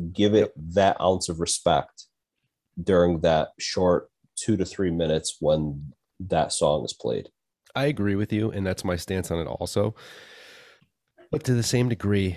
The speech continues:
Speaker 2: I mean, I've been around some people that are so, I feel like, over the top
Speaker 1: Mm-hmm.
Speaker 2: with,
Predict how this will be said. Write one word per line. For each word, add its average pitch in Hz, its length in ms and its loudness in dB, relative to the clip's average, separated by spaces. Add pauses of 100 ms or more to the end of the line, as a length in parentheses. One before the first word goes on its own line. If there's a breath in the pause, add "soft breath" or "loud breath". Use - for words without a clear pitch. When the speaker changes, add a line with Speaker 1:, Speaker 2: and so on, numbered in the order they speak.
Speaker 2:
I 98 80 -8
mean, 90 200 -6
I've 90 260 -10
been 101 260 -4
around 90 360 -4
some 90 140 -10
people 87 420 -10
that 80 300 -10
are 80 180 -14
so, 90 800 -10 (1160)
I - 80 -18
feel 98 240 -14
like, 90 240 -14
over 110 300 2
the - 140 -4
top - 420 -8 (1500)
Speaker 1:
Mm-hmm. 98 80 -6
Speaker 2:
with, - 400 -4